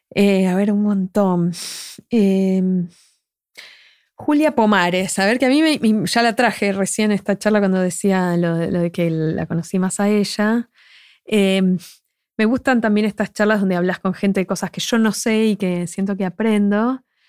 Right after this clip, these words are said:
Eh, a ver, algo que yo me acuerdo, a ver, de, es de la palabra subóptimo.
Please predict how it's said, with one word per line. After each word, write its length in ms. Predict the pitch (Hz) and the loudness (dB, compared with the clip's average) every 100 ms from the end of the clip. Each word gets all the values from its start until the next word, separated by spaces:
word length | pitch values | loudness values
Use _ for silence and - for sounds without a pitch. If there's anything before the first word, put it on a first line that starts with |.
| _ _ _ _ | _ _ _ _
Eh, 420 | 202 175 170 170 - _ _ _ _ _ - | -4 -2 -4 -8 -12 _ _ _ _ _ -14
a 60 | - | -8
ver, 80 | - | -2
algo 180 | 214 220 | 0 0
que 60 | |
yo 160 | 190 247 | 0 0
me 80 | 247 | 0
acuerdo, 400 | 247 254 247 254 | 2 2 2 2
a 60 | |
ver, 180 | 208 220 | 0 0
de, 200 | 190 190 | -2 -2
es 100 | 214 | -2
de 60 | 214 | 0
la 100 | 214 | 0
palabra 280 | 196 208 247 | 0 0 0
subóptimo. 880 | - 196 190 190 - 170 160 156 | -2 0 0 -2 -4 -4 -2 -6